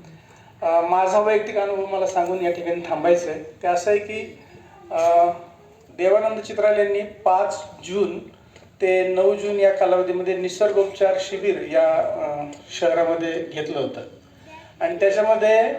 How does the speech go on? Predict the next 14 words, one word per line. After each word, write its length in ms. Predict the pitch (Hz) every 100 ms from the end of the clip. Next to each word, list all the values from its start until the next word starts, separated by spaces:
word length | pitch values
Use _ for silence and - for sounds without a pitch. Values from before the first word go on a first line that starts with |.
| -
अ, 100 | 190
मी 440 | 180 196 202 202 202 - - - 196
माझ्या 340 | 170 170 190
सौभाग्यातील 680 | 190 185 185 185 185 190 185
त्या 100 | 185
ठिकाणी 400 | 180 170 175 185
दाखल 280 | 208 - -
केलं 300 | - 147 147
की 60 |
"बुवा, 240 | 151 165 170
तुम्ही 180 | 170
हा 80 | 165
कोर्स 380 | 160 165 160 -
करा." 180 | 151